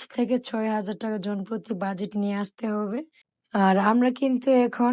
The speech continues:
খাওয়ার পরে আবার চলে আসছি কলাতলি বিচে। তো এখানে কিন্তু আমরা রাত দুইটা পর্যন্ত বসেছিলাম, অনেক ভালোই লাগতেছিল। অনেকটা রাত হওয়াতে কিন্তু আনিকা,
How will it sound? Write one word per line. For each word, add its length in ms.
খাওয়ার 380
পরে 360
আবার 320
চলে 300
আসছি 360
কলাতলি 640
বিচে। 420
তো 120
এখানে 380
কিন্তু 440
আমরা 380
রাত 220
দুইটা 360
পর্যন্ত 480
বসেছিলাম, 720
অনেক 240
ভালোই 360
লাগতেছিল। 640
অনেকটা 460
রাত 340
হওয়াতে 420
কিন্তু 400
আনিকা, 480